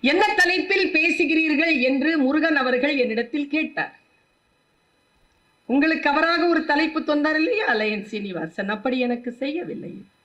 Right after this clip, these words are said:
ஏனென்றால், "உனக்கு எந்த தலைப்பில் பேச விருப்பம்?" என்று கேட்கின்றவர்களை எனக்கு பிடிக்கும்.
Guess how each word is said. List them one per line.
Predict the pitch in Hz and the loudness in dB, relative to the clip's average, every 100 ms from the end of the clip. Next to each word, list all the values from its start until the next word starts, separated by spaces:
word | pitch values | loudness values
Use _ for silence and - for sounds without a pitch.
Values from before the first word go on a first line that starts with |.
| _ _ _ _ _ _ _ _ _ _ _ _ _ | _ _ _ _ _ _ _ _ _ _ _ _ _
ஏனென்றால், | 185 254 277 277 294 320 294 226 202 | 0 2 2 2 2 2 2 0 0
"உனக்கு | 226 294 285 254 | 0 -2 0 0
எந்த | 247 294 | 2 0
தலைப்பில் | 320 302 302 - 277 - | 0 0 -2 -2 -6 -2
பேச | 277 277 269 | -4 -2 -4
விருப்பம்?" | 247 262 - 285 | -4 -6 -2 -2
என்று | 262 214 208 | -2 -6 -4
கேட்கின்றவர்களை | 247 247 262 247 240 240 233 254 240 | -4 -4 -6 -4 -4 -4 -4 -4 -2
எனக்கு | 165 165 - | -4 -6 -12
பிடிக்கும். | 165 160 - | -10 -10 -12